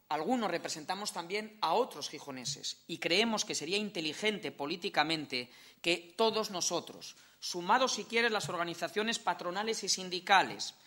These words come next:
con ellos, con nosotros, con todos, la máxima representante institucional de la ciudad encabece una situación de, eh, frente común en defensa del empleo y de la industria, ante un, eh, ante un desplome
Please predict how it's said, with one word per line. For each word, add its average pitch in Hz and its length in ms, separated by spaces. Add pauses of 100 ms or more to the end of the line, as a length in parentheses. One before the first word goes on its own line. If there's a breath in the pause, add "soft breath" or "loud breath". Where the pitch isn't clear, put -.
(260 loud breath)
con 170 280
ellos, 160 360
con 156 160
nosotros, 160 520
con 143 260
todos, 151 460 (240 loud breath)
la 147 100
máxima 180 400
representante 143 640
institucional 170 580
de 196 80
la 180 80
ciudad 175 340
encabece 170 600
una 180 160
situación 190 760 (320 loud breath)
de, 208 500
eh, 147 220
frente 226 420
común 170 520
en 160 120
defensa 220 720 (140 loud breath)
del 135 160
empleo 190 340
y 202 40
de 160 100
la 131 120
industria, 135 500 (240 loud breath)
ante 139 260
un, 208 320
eh, 135 580
ante 127 300
un 202 140
desplome 143 600